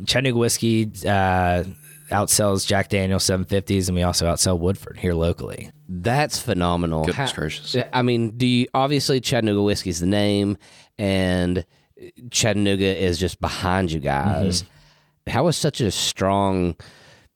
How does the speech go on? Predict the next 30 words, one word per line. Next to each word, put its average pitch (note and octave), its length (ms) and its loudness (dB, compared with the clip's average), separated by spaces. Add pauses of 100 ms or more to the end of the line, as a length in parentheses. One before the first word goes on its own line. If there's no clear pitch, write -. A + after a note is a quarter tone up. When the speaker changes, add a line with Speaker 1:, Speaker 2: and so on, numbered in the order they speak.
(380)
Speaker 2:
I - 80 -10
don't D#2+ 160 -4
know D#2 140 0
what D#2+ 100 0
Speaker 1:
Yeah, B2 200 2
Speaker 2:
the F2 60 2
word E2 80 -2
would D#2+ 120 -4
be. D#2 260 -2
Speaker 1:
the G2+ 100 -6
following G#2+ 480 0
Speaker 2:
Yeah. A2 60 -2 (240)
Speaker 1:
locally? B2+ 400 -2 (100)
Well, A#2 300 2
it's, G#2+ 120 -4
it - 140 -4
started A2 580 -2
when G#2+ 180 -2
we G#2+ 140 2
changed G#2+ 300 0
the G2 80 0
laws. F#2 600 0
When G2+ 180 0
we A2+ 80 2
started G#2+ 280 2
the G2 40 -4
Vote G#2 200 0
Whiskey G#2 320 0
campaign, F2+ 760 -2
we G2 380 0